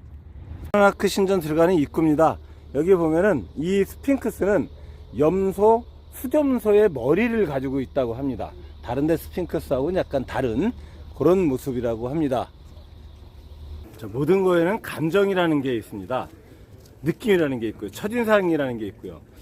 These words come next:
제가 카르나크 이 신전에 들어와서 느끼는 그 첫 감정,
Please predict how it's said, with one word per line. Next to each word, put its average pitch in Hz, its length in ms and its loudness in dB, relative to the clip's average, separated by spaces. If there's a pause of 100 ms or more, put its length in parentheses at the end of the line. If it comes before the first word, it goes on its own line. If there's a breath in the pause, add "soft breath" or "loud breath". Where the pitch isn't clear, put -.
(560 loud breath)
제가 196 220 2
카르나크 240 840 0
이 190 60 -2
신전에 233 460 0
들어와서 165 920 0
느끼는 151 840 0
그 123 260 -6
첫 - 240 -8
감정, 131 440 -2